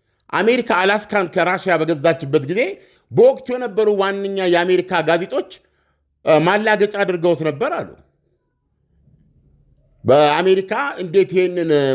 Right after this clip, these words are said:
በአሜሪካ ይሄንን እንዴት ትገዛለች? ይሄንን ባ-፣ ባዶ ሳምቲንግ ነገር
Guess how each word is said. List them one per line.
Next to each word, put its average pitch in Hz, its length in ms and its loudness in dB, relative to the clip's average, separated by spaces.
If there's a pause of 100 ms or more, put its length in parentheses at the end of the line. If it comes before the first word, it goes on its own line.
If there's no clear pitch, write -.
(100)
በአሜሪካ 139 1200 0
ይሄንን 226 240 -2
እንዴት 208 240 0
ትገዛለች? 170 520 0
ይሄንን 165 340 2 (200)
ባ-፣ 151 260 4
ባዶ 147 300 0 (200)
ሳምቲንግ 214 460 -2
ነገር 127 300 0